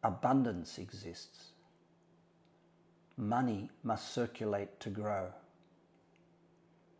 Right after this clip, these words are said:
There is no such thing as a free lunch. You don't get something for nothing. Never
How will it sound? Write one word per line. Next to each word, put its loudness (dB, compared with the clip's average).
There 0
is -2
no 0
such -4
thing -6
as -6
a -6
free -4
lunch. -8
You 2
don't 2
get -2
something -6
for -6
nothing. -6
Never 2